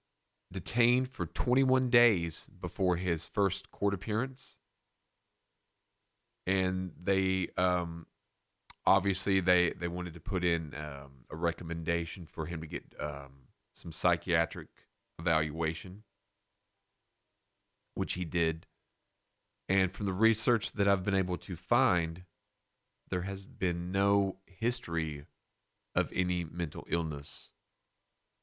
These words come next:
in Aiden Fucci. Now, later on, when he is, uh, you can also find this on YouTube.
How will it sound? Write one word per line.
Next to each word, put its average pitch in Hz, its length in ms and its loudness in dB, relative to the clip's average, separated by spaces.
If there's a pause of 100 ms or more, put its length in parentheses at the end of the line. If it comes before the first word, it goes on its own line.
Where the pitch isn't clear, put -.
(140)
in 78 100 -2
Aiden 73 360 -8 (100)
Fucci. - 380 -8 (960)
Now, 98 140 6
later 113 440 8
on, 113 360 4
when 101 160 2
he 101 340 2
is, 87 220 -2
uh, 87 200 0
you 92 80 -8
can 92 160 -2
also 95 240 2
find 90 300 0
this 85 120 -2
on 82 140 -2
YouTube. 87 460 0